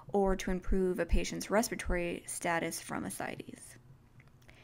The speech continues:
There's only one absolute contraindication, which is in, which includes an acute surgical abdomen. There are several relative contraindications. One is thrombocytopenia, and the other is coagulopathy,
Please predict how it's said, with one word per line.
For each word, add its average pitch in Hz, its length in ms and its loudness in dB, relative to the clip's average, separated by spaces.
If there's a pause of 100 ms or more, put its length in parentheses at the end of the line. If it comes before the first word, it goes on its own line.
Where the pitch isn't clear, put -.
(120)
There's 220 120 2
only 220 160 6
one 214 300 4
absolute 214 400 0
contraindication, 202 880 -2
which - 180 -2
is - 80 -4
in, - 140 -4 (380)
which 208 200 -2
includes 202 480 0
an 196 80 0
acute 185 380 -2
surgical 190 500 -2
abdomen. 185 540 0 (640)
There 202 160 6
are 196 260 0
several 233 720 2
relative 208 460 2
contraindications. 185 1080 -2 (640)
One 196 380 2
is 190 480 -2 (180)
thrombocytopenia, 190 920 0
and 285 240 0
the 196 100 2
other 185 240 4
is 190 220 -2 (100)
coagulopathy, 190 920 8